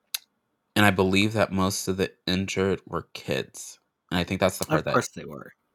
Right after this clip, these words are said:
Speaker 2: Of course
Speaker 1: hit
Speaker 2: they were.
Speaker 1: me was, of course there are kids at this
Speaker 2: <clears throat>
Speaker 1: because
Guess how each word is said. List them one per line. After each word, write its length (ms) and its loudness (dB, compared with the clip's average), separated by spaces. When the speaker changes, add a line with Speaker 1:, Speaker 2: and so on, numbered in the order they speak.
Speaker 2:
Of 160 -16
course 200 -12
Speaker 1:
hit 200 0
Speaker 2:
they 80 -2
were. 40 -2
Speaker 1:
me 100 -14
was, 340 -4
of 180 -4
course 500 2
there 100 2
are 140 2
kids 340 0
at 160 0
this 200 2
Speaker 2:
<clears throat> 80 -18
Speaker 1:
because 340 -8